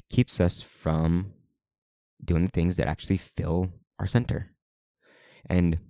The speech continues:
I'll just spit out this checklist really fast 'cause I wrote, I wrote it all down. And it's these. What helped me to my happiness? What have I decided to focus on and ignore? What are my me things?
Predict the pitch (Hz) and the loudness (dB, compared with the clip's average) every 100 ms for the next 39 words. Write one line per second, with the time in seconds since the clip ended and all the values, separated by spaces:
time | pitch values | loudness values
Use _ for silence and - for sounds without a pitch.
0 | - _ _ _ _ _ _ _ _ - | -20 _ _ _ _ _ _ _ _ -20
1 | _ _ _ _ _ 98 101 - - 95 | _ _ _ _ _ -2 0 2 2 2
2 | - - - 85 80 - 71 76 85 82 | 0 -4 -2 -2 -4 -6 -6 -2 -4 -4
3 | - 82 80 85 82 - - 82 87 85 | -4 -2 0 0 0 -4 -6 0 2 2
4 | 82 - - - - - - _ _ _ | 0 -2 -4 -6 -12 -20 -20 _ _ _
5 | _ _ - 85 85 82 - _ _ _ | _ _ -4 0 2 2 0 _ _ _
6 | _ _ _ - 147 - - 82 78 - | _ _ _ -8 -8 -4 0 0 0 -8
7 | - - - - - _ _ - - 92 | -16 -20 -20 -20 -20 _ _ -16 -2 0
8 | - - 107 95 90 - 90 85 85 - | 0 -4 0 4 4 2 -2 -2 -4 -4
9 | - - - - _ _ _ _ - 90 | -6 -8 -12 -20 _ _ _ _ -4 2
10 | 95 95 92 87 - 87 92 - 87 - | 4 4 4 2 0 0 0 0 -6 -2
11 | 90 - - 82 82 80 85 87 82 80 | -2 -2 -4 -4 -4 -4 -2 0 2 2
12 | 82 82 85 - - _ _ _ _ _ | 4 4 2 -2 -16 _ _ _ _ _
13 | _ _ _ - 98 104 98 95 90 92 | _ _ _ 0 4 4 4 4 4 4
14 | 98 - 80 - - - | 2 0 -6 -6 -10 -14